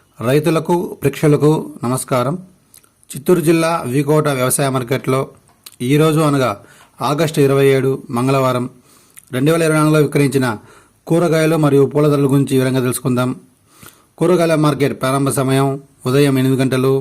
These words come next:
మరియు సాయంత్రం మూడు గంటలు. అలాగే పూల మార్కెట్ ప్రారంభ సమయం ఉదయం పదకొ-, పదకొండు గంటలు ఆరెంజ్ బంతి ఫస్ట్ క్వాలిటీ కిలో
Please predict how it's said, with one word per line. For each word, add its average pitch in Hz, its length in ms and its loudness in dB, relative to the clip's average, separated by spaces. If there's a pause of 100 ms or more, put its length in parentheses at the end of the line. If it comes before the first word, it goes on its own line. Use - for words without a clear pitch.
మరియు 120 240 2 (380)
సాయంత్రం 139 360 0
మూడు 131 180 0
గంటలు. 123 280 0 (800)
అలాగే 139 340 0 (260)
పూల 170 180 2
మార్కెట్ 147 420 -2
ప్రారంభ 139 240 0
సమయం 135 340 0
ఉదయం 131 240 0
పదకొ-, 123 420 -6
పదకొండు 135 340 0
గంటలు 127 320 0 (480)
ఆరెంజ్ 147 320 0
బంతి 123 460 0 (120)
ఫస్ట్ 139 220 -4
క్వాలిటీ 151 360 2
కిలో 147 380 2